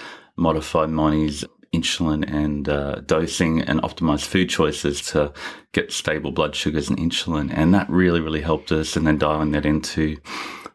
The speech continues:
add nutrient density to understand, you know, window-worthy foods. I love that term you keep <laughs> using. And, uh, uh, yeah, to, to understand what is nutrient dense that's low insulin at the same time. So, yeah, then I, following Jason Moore, I,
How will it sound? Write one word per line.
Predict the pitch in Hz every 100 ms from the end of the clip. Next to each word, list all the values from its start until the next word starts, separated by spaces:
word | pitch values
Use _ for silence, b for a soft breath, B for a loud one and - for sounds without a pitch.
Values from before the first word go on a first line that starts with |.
| _
add | 82 78 73
nutrient | 85 80 - 76 67
density | 80 80 - 90 78 71
to | -
understand, | 80 80 - 78 76
you | 80
know, | 76
window-worthy | 73 85 90 80 73 76 73 76
foods. | - 73 71 80
I |
love | 80 78
that | 76 -
term | 82 78
you | 73
keep | - 80 -
<laughs> | 90
using. | 90 98 82
And, | 80 80 85
uh, | 82 78 - B B B B -
uh, | - - - -
yeah, | 113 101
to, | 80 101 82
to | - 90 85
understand | 92 90 90 85
what | 85
is | 85 82
nutrient | 82 - 80 71
dense | 80 78 -
that's | - - 78
low | 80
insulin | 80 - 85 80
at |
the | -
same | - 82 80
time. | - 87 80 82
So, | -
yeah, | 117 113
then | 113 110
I, | 98 95 B B B B
following | - 98 87 85
Jason | 90 87 - 90
Moore, | 85 82 85
I, | 80